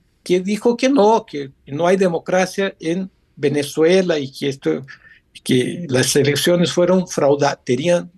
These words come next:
sido fraudadas. Pero el hecho es que formalmente el P T apoyó rápidamente, eh, lo, y,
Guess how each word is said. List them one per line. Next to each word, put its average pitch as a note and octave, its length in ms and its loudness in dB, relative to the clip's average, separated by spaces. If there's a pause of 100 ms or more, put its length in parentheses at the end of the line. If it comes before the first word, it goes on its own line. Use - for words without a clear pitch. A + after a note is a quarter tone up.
(280)
sido E3 480 -4
fraudadas. D3 840 -6 (340)
Pero C#4+ 360 2 (480)
el F#3 180 -2
hecho A#3+ 260 2
es A3+ 180 -4
que F3+ 120 -4
formalmente G3+ 640 -4
el - 80 -6
P C#3+ 140 -10
T F3+ 140 -2
apoyó E3+ 580 -2 (520)
rápidamente, E3+ 1080 -4 (240)
eh, - 100 -14
lo, C#3 180 -8
y, A#2+ 520 -12